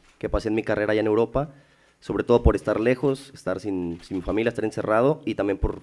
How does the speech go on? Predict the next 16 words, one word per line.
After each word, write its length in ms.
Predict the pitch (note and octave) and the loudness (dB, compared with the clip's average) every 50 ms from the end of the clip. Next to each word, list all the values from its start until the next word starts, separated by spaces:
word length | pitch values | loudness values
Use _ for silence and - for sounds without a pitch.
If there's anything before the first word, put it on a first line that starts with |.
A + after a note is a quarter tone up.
| - _ | -16 _
mis 140 | - G#2 F#2 | -12 -12 -8
primeros 280 | - G2+ G2 G2 G2 G2+ | -4 -4 -2 -2 -2 -4
seis 140 | G#2 G2 G#2 | -4 -2 -2
meses 240 | G2+ G#2 A2 G2+ | -2 -2 -4 -4
casi 220 | - G#2 F#2 - G2+ | -4 -6 -4 -2 -2
no, 420 | G2 F#2+ F#2 F#2 F2+ F2 F#2+ - - _ - | 0 0 0 0 0 -2 -6 -12 -18 _ -4
no 120 | G#2+ G2 | -2 -2
tuve 180 | - G#2+ G#2+ - | 0 0 0 2
participación 640 | - G2 - - F2 F#2 F2 - F2+ - G#2 F#2+ | 0 0 -2 -4 -6 -8 -6 -6 -6 -6 -6 -6
con 140 | F#2+ G2+ G2 | -4 -2 -2
el 80 | F2 - | -2 -2
club. 280 | - G2+ F#2 - - - - _ _ _ _ _ _ _ _ _ | 0 0 -2 -2 -4 -12 -20 _ _ _ _ _ _ _ _ _
De 140 | - - G#2+ | 0 2 6
ahí 100 | G#2+ A#2+ | 6 6
en 80 | A#2+ B2 | 6 6
más 480 | B2 B2+ B2+ C3+ C3+ B2 C3 - - | 6 6 6 6 4 2 0 -6 -16